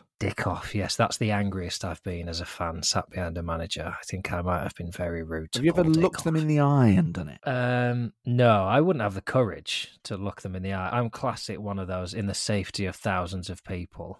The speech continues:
Speaker 1: sort of, and I'm small anyway, so
Speaker 2: Mm.
Speaker 1: you'd just see, like, a finger. It would look like I was doing that thing where you raise your fingers behind someone else's head.
Speaker 2: Oh, like the little
Speaker 1: You'll
Speaker 2: bunny
Speaker 1: just
Speaker 2: ears
Speaker 1: see a
Speaker 2: thing.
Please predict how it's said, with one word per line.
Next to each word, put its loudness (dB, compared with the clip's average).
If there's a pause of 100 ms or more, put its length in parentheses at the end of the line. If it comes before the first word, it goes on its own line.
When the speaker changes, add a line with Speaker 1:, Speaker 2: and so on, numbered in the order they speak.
(140)
Speaker 1:
sort -6
of, -6
and 4
I'm 4
small 0
anyway, 0
so 4
Speaker 2:
Mm. 2
Speaker 1:
you'd -2
just -4
see, -2
like, -4
a -2
finger. 0
It 2
would 2
look 4
like 0
I 2
was -2
doing 2
that -2
thing -2
where 2
you 0
raise 0
your -2
fingers -4
behind 2
someone -2
else's -2
head. -2 (100)
Speaker 2:
Oh, 0
like 0
the 2
little 2
Speaker 1:
You'll -2
Speaker 2:
bunny 4
Speaker 1:
just 2
Speaker 2:
ears 0
Speaker 1:
see 0
a -2
Speaker 2:
thing. -8